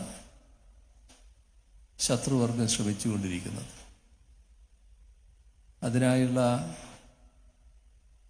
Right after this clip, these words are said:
ശ്രമം നേരത്തെ മുതൽ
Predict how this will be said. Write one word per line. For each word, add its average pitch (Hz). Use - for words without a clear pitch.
ശ്രമം 139
നേരത്തെ 131
മുതൽ 143